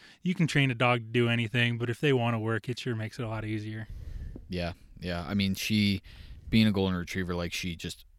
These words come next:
Speaker 2: is so attracted to the water, and she's such a strong swimmer. Uh, the one thing that I mentioned earlier is that she is not gun trained,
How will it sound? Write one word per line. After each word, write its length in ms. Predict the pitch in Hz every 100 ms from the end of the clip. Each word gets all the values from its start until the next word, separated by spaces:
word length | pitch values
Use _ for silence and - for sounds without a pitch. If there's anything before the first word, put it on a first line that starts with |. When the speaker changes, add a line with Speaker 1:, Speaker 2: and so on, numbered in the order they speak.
| -
Speaker 2:
is 120 | 92
so 240 | - 92
attracted 400 | 90 - 90 95
to 60 | 87
the 60 | 85
water, 360 | 85 85 92
and 100 | 95
she's 180 | - 82
such 200 | - 80
a 60 | -
strong 300 | - 95 87
swimmer. 420 | - 92 98 120 - - - - -
Uh, 280 | 95 87 90
the 80 | 90
one 140 | 98 95
thing 260 | 98 92
that 100 | 92
I 60 | 95
mentioned 300 | 92 87 85
earlier 240 | 90 87
is 140 | 82 -
that 180 | 85 82
she 320 | - 87 82
is 180 | 78 87
not 360 | 87 76 -
gun 240 | 87 82 82
trained, 480 | - 80 76 92